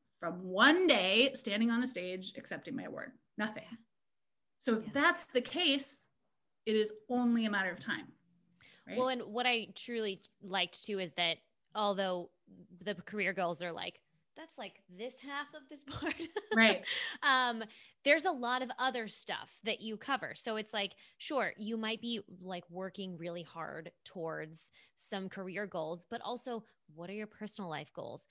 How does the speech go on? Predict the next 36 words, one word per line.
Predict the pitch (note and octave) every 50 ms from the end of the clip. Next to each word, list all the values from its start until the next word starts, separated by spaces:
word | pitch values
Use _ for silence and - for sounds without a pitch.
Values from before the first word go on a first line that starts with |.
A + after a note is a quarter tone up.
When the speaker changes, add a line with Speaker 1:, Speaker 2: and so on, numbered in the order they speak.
| - _ _ _
Speaker 2:
What | D#3+ F3 F#3
are | F#3+
you | G3+
Speaker 1:
Yeah. | G3 F3+
Speaker 2:
doing | F#3 G3 F#3+ F#3+ F#3+
every | F#3 F#3 F#3
day | E3+ F#3 F3+
that | F3 F3+ -
brings | F3 E3+ F3 E3 -
you | F3+ E3+
joy? | C#3 - F#3 F3+ - - F2 A#2 - _ - _ _
And | - G#3 G#3
those | G#3 A3 A#3 A#3+ A3+
are | B3+ A#3+
ones | G#3+ G3+ G3 G3+ G3
I | G3 F#3
was | F#3 F#3+ -
like, | G3 F3 E3+ E3 - _ -
"Oh, | E4 F#4 D4+ F3 - - - - G#3+ _ _ _ _ _ -
I | A3 B3+
feel | B3 - C#4+ C4+
like, | C4 A#3+ G#3+ - - _ _ _ _ _ _ _ _ -
I | G#3 G3+
think | B3+ C4 - - - -
everyone | A3+ A#3 B3+ C4+ C4+ B3+
has | A#3 G#3 G#3 G3 F3+
something | - G3 F#3 E3+ F#3 F3+
they | F3 E3
have | D#3 E3 E3
a | E3 D3+
handle | C#3+ D3+ - - - A2+ E2
on," | - - - -
right? | - F3+ F#3+ G3+ -
Speaker 1:
Yeah. | A3 G#3
Speaker 2:
And, | G3
like, | F3 C3+ -